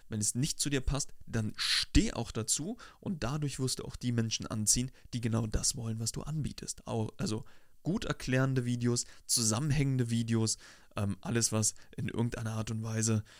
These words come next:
ähm, nicht so zerbröckelt ist, dass ich versuchen muss, mir irgendwie die einzelnen Bausteine zusammenzubauen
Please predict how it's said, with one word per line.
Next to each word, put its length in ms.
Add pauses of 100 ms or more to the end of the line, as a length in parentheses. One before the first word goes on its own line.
(280)
ähm, 340
nicht 340
so 340 (500)
zerbröckelt 840
ist, 420
dass 260
ich 380 (840)
versuchen 520
muss, 180
mir 160
irgendwie 220
die 160
einzelnen 400
Bausteine 500
zusammenzubauen 680